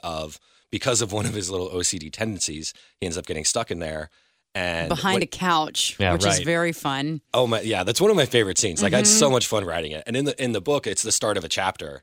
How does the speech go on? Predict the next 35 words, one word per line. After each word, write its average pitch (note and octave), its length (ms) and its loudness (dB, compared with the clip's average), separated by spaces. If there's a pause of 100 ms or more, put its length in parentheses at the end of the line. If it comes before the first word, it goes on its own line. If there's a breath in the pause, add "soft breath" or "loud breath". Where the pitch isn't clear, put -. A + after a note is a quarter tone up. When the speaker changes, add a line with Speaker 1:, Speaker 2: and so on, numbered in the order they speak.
(120)
Speaker 2:
Mm-hmm. G#3 260 -2
Speaker 1:
basically. E2+ 580 -2
And E2+ 580 -4
I'm F2 100 -8
like, E2+ 160 -8
"What G#2+ 140 -16
the, B2+ 180 -10
what's - 160 -10
going E3+ 240 -10
on?" F#3+ 200 -8
And G#2 140 -2
then G2 220 -2 (360 soft breath)
get G#2 140 2
into G2+ 300 2
it, F2 40 0
and F2+ 100 -2
it's, F2 160 -8 (100)
"Oh, F#2+ 140 -2
wow, D2 280 -2
this, E2 160 -4
okay." C#2+ 380 -8
Speaker 2:
It's - 160 0
a - 40 4
Speaker 1:
That's, C3 100 2
Speaker 2:
fun A3 120 4
Speaker 1:
it G3+ 80 4
gets - 160 4
Speaker 2:
surprise. D#3+ 420 4
Speaker 1:
really B2+ 300 6
good. F2+ 320 2
Yeah, E2+ 220 4
Speaker 2:
Yeah. D#2+ 60 2
Speaker 1:
it's, F2+ 120 -8
it's, F#2 280 -2
it F2+ 240 -4